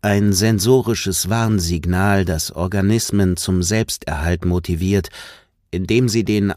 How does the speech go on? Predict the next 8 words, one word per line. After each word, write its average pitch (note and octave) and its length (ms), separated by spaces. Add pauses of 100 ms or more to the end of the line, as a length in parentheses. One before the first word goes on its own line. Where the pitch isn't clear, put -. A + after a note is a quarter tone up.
Auslöser A2 640
der F#2 200
Empfindung G2+ 680
beseitigen. F#2 720 (1000)
Folgte C3+ 460
man A2+ 220
dieser C3 360
Definition, G#2+ 1040